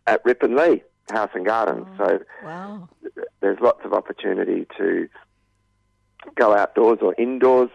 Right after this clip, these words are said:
Speaker 1: with Tinkerbell, with the littler ones.
Speaker 2: Yeah.
Speaker 1: And the, the theatre for Tinkerbell is air conditioned,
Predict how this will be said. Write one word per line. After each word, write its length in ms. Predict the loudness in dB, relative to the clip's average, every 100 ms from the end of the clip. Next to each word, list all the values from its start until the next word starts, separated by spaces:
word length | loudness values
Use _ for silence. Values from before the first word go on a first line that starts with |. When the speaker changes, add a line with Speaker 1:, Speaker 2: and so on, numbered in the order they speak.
| -10
Speaker 1:
with 140 | -12 -8
Tinkerbell, 460 | -10 -6 0 0
with 120 | 0 0
the 60 |
littler 300 | 0 0 0
ones. 360 | 0 0 -4 -8 -18
Speaker 2:
Yeah. 140 | -20 -20 _ -2
Speaker 1:
And 260 | -2 0
the, 120 | -2 -2
the 80 | -2
theatre 280 | 2 4 2
for 100 | -2
Tinkerbell 440 | -10 -6 -2 0
is 60 | 2
air 120 | 0
conditioned, 640 | 0 -6 -6 -6 -8 -8